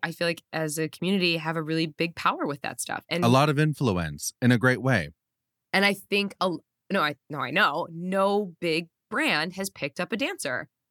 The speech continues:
Speaker 1: And I was always infatuated with Misty Copeland. She's with Under Armour. I started working with them and I started really getting a really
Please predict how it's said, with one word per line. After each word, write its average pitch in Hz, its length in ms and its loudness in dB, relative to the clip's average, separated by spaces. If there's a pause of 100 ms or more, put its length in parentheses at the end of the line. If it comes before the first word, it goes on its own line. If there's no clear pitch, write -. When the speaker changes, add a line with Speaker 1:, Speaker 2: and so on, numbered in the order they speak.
(200)
Speaker 1:
And 185 480 2
I 180 180 2
was 190 140 -4
always 185 220 0
infatuated 165 520 -2
with 160 100 -4
Misty 143 220 -6
Copeland. 214 640 -2
She's 127 220 -10
with 135 120 -12 (120)
Under 233 180 0
Armour. 196 440 -2 (520)
I 202 160 2
started 214 280 -2
working 190 280 -4
with 185 120 -4
them 175 320 -2
and 165 100 -4
I 170 80 -2
started 175 280 -2
really 160 300 0
getting 156 320 -2
a 156 40 -6
really 147 440 0